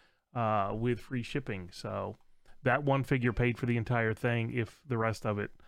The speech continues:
that I already listed didn't pay for it. So a lot of money made in that box. Uh, next up, we have a, uh, Dynamite Cop for the Sega Dreamcast. Um,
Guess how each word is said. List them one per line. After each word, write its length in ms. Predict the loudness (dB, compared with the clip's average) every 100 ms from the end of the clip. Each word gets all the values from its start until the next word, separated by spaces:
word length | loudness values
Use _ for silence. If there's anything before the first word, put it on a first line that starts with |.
| -20 _ _
that 100 | 2
I 40 | 4
already 280 | 4 4
listed 360 | 4 4 2 0
didn't 240 | 2 2
pay 200 | 0 0
for 240 | -2 -4 -6
it. 120 | -6
So 240 | -4 -2
a 80 | 2
lot 200 | 4 4
of 60 | 4
money 200 | 4 4
made 260 | 4 4
in 120 | 2 2
that 240 | 0 0
box. 480 | -2 -4 -6 -14 -16 _ _ _ _ 0
Uh, 340 | 4 6 4
next 320 | 4 2 2
up, 220 | 2 2 2
we 160 | 2 2
have 260 | 2 2
a, 340 | 2 2 4 4
uh, 360 | 2 2 0 -2 -10 -20 _ -20 -20 -20 _ 0
Dynamite 540 | 2 4 4 4 4
Cop 320 | 2 2 2
for 80 | 2
the 60 | 2
Sega 280 | 4 2 2
Dreamcast. 880 | 2 4 2 2 2 2 -2 -4
Um, 520 | 0 2 2 0 -2